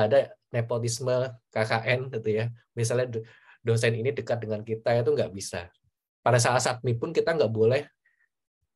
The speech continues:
ngasih tahu nama, nama kita di dalam laporan. Hanya boleh nulis nomor mahasiswanya aja. Jadi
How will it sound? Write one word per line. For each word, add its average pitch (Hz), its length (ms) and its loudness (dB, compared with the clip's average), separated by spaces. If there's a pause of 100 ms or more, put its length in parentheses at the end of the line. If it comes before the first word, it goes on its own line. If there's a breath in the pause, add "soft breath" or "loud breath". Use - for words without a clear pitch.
ngasih 117 300 -4
tahu 135 400 2 (1200)
nama, 117 480 -2 (340)
nama 117 320 -2
kita 123 320 -4
di 117 140 -8
dalam 110 240 -2
laporan. 101 560 -4
Hanya 110 160 0
boleh 113 320 2
nulis 120 480 -2 (800)
nomor 110 320 0
mahasiswanya 107 480 -4
aja. 95 320 -10 (2000)
Jadi 127 480 2